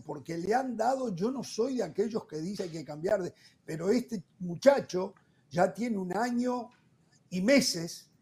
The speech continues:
y no ha ganado, yo creo que no ha llegado a diez partidos ganados con el Inter Miami. Phil Neville acaba de ser cesado como técnico del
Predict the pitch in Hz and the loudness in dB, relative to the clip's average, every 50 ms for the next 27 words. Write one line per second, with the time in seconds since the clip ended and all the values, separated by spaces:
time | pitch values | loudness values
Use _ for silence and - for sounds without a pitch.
0 | _ _ _ - - - - - - - 143 165 175 175 180 202 240 269 254 208 | _ _ _ -20 -20 -20 -20 -20 -16 -10 -8 -6 -4 -2 -2 -2 -2 -2 -2 -4
1 | 185 170 196 262 285 262 208 160 143 220 214 - 254 320 262 160 - 170 175 226 | -4 -2 0 0 2 0 0 -2 -2 -6 -4 -4 -6 -6 -6 -8 -8 -6 -4 -4
2 | 254 196 160 185 165 208 240 233 208 170 - 160 202 226 - - - 160 151 123 | -4 -2 -4 -2 0 0 2 2 0 0 0 0 -2 -2 -2 -2 -6 -6 -6 -4
3 | - 208 226 190 127 147 147 156 190 220 220 190 160 131 143 139 139 143 143 156 | -6 -4 -4 -4 -4 -6 -6 -4 -2 -2 -2 -2 -4 -6 -8 -10 -10 -8 -8 -8
4 | 165 156 139 151 143 151 147 143 139 135 127 117 117 120 120 - _ _ _ _ | -8 -8 -8 -10 -10 -8 -8 -8 -6 -6 -8 -8 -8 -12 -14 -18 _ _ _ _
5 | _ _ _ _ _ _ - - - 294 294 294 294 277 254 233 220 208 202 247 | _ _ _ _ _ _ -8 2 6 6 6 6 6 4 4 4 4 4 6 4
6 | 262 262 254 - - - - 180 196 202 190 - - - - 247 240 240 240 240 | 4 2 2 -4 -8 -6 2 4 4 4 4 2 -4 2 6 8 8 8 8 8
7 | 233 226 233 220 226 - - - 160 180 160 - - - 214 220 220 214 - - | 6 4 4 2 -4 -12 -10 -4 -2 -2 0 0 4 6 6 6 4 2 -2 -2
8 | - 175 151 - - - 196 202 202 196 196 196 196 202 - _ - - _ _ | -4 -4 -4 -2 2 4 4 4 4 2 2 0 -2 -4 -8 _ -20 -20 _ _
9 | _ - - _ _ - - 175 170 165 165 160 - _ - 214 196 196 190 190 | _ -20 -20 _ _ -4 -2 -2 -2 -2 -4 -6 -6 _ 2 2 2 2 2 -2
10 | 185 180 147 - 170 180 180 175 - - - 147 147 156 156 156 156 | -4 -6 -6 -4 -4 -2 -2 -4 -8 -12 -12 -10 -6 -6 -4 -4 -6